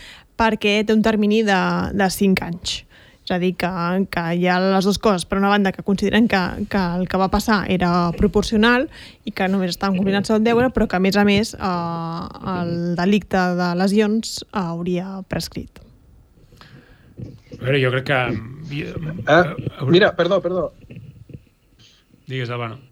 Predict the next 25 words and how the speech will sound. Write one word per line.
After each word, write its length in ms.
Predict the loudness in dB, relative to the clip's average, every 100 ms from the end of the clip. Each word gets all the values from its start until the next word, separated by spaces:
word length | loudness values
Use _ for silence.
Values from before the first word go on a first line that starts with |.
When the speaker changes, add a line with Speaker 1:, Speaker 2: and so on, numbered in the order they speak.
| -20 -8 2
Speaker 3:
No, 180 | 2 2
voli-, 240 | 0 0 -2
volia 420 | 0 2 4 4
dir, 400 | 4 2 -2 -6 _
volia 320 | 0 4 4
dir 300 | 2 -4 -8 -14
que 220 | -6 -4 -4 -8 _
des 200 | -6 -4
del 120 | -2 0
punt 240 | 4 6
de 80 | 4
vista 420 | 2 -2 -2 0 -2 -12 -20 _
d'aquesta 960 | -2 -2 4 2 2 -10 -2 2 4 2
fiscalia 640 | -2 -10 -10 -6 2 4 4
i 80 | 0
d'aquests 340 | -2 -6 -2
jutges, 600 | 0 0 0 -2 -2 -2 -14 -20 -20 _ _ _ _
tot 300 | 2 4 0
el 140 | -4
que 80 | -4
ens 220 | -10 -8 -4
facin 400 | -4 -4 -8 -6
serà 220 | -4 0 0
proporcional 960 | -2 -4 -4 -2 0 2 4 2 0 -8 _ _ _ _ _ -2
davant 400 | 0 2 2